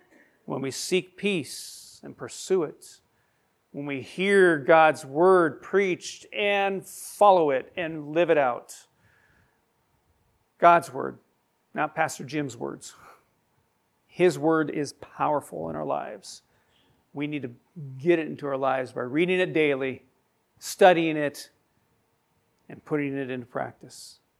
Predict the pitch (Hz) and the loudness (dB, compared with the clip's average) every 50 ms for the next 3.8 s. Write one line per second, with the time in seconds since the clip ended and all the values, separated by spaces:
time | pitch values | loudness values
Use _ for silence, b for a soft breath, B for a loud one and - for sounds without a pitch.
0 | _ _ _ _ _ _ _ _ _ b b b b b - 156 160 185 214 226 | _ _ _ _ _ _ _ _ _ b b b b b 2 6 8 10 10 12
1 | 233 226 214 220 - 220 208 - - - 202 202 202 190 190 165 165 180 175 170 | 12 10 10 8 4 2 2 2 0 2 4 4 6 4 4 4 6 6 6 6
2 | 165 156 131 b b b b b - 180 180 180 170 151 160 170 170 160 151 147 | 4 2 0 b b b b b -2 0 0 0 0 2 4 4 4 4 4 0
3 | - - - 180 180 180 185 180 151 160 160 151 147 143 143 | 0 2 4 6 6 6 4 0 2 4 4 6 4 2 -2